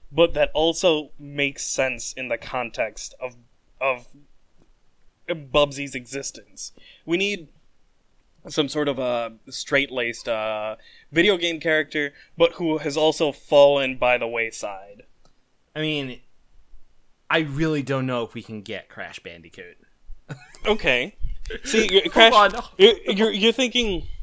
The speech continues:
Speaker 1: I, I, I feel like you're thinking a little too, uh,
Speaker 2: Oh, I'm sorry. Uh, you want me to think of really, like, bottom of the basement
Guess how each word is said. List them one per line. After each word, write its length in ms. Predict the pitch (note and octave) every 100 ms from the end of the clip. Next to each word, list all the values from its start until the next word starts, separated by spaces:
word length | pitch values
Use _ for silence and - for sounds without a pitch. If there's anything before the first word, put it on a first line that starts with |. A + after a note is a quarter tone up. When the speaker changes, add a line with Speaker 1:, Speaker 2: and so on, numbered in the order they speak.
| - - - - - - - - -
Speaker 1:
I, 160 | D#3+ F3+
I, 300 | E3+ F3 E3
I 40 | E3
feel 200 | G#3 F#3+
like 140 | F3+
you're 140 | F3 E3+
thinking 420 | F3 D#3+ D3 D3
a 120 | C3+
little 280 | C#3+ D3 D3+
too, 340 | - D#3+ D3 C#3
uh, 580 | B2+ A#2+ A#2 A#2 A2+ - _ _ _ _ _ _ _ _ _
Speaker 2:
Oh, 100 | - D#3+
I'm 140 | F#3
sorry. 320 | - C#3+ C#3+
Uh, 40 | F3
you 240 | F3 F#3+
want 140 | F#3 F#3
me 60 |
to 80 | F3+
think 240 | - F#3+
of 140 | F3 C#3+
really, 360 | E3 F3+ F#3+ G3
like, 380 | G3+ G3 C#3+
bottom 320 | - D#3 F3+ F#3
of 100 | F3
the 60 |
basement 640 | C#3+ E3 E3+ - F#3+ F#3+